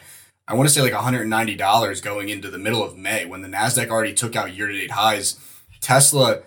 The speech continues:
actually, the Nasdaq took out last August highs, thanks to Nvidia, thanks to Apple,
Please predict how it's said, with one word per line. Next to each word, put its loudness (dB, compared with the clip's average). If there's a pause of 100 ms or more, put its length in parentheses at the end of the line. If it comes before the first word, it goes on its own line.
actually, 2
the -2
Nasdaq 6
took 2
out 2
last 4
August 4
highs, -8 (300)
thanks 4
to -4
Nvidia, -2
thanks -2
to -4
Apple, 2